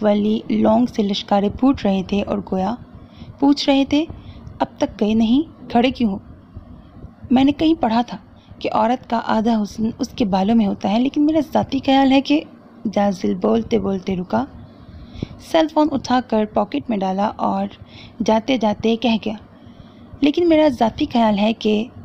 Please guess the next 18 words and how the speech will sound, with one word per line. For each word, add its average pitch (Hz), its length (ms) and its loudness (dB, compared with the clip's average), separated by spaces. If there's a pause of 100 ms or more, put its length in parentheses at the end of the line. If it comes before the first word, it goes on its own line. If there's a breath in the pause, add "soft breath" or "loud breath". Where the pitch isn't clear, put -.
(160)
इतने 330 320 2
लंबे 226 260 2
बालों 202 280 0
वाली 208 280 0
औरत 220 260 0
को - 120 -4
देखकर 214 420 -2
हमेशा 208 360 0
ही 226 160 2 (120)
चुड़ैल 240 300 4
का 220 140 -6
गुमान 196 320 -4
होता 202 200 -4
है।" 214 120 -4 (960 loud breath)
वो 208 80 2
तो 214 140 -4
कह 226 200 0
गया, 226 220 -8